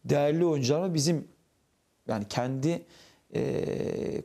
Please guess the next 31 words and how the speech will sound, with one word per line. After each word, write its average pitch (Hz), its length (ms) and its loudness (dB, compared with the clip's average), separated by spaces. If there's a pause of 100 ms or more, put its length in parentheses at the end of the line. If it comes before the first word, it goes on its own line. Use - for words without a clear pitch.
kulüplerimizin 135 520 0
altyapılarında 135 640 -2
yetişmiş, - 600 -2
bir 131 200 -2
değer 143 240 2
görmüş 131 560 -4
oyuncular. 156 560 -4 (800)
O 196 100 0
ikisini 226 380 0
sayabilirim. 170 640 4
Onları 165 340 2
başarılı 139 480 2
ve, 127 280 2
e, - 280 2
çok - 220 0
yetenekli 123 400 0
buluyorum, 127 260 -2
özel 123 340 0
buluyorum. 139 360 -2 (680)
İsmail 160 360 2
Yüksek - 460 -2 (260)
bence 135 240 0
Fenerbahçe'de 127 520 0
çok - 160 0
önemli 127 420 0
ve 127 140 0
değerli 131 240 -2
işler 123 260 -2
yapıyor. 123 380 -4 (680)
Yani 120 300 -6
bu 135 340 -4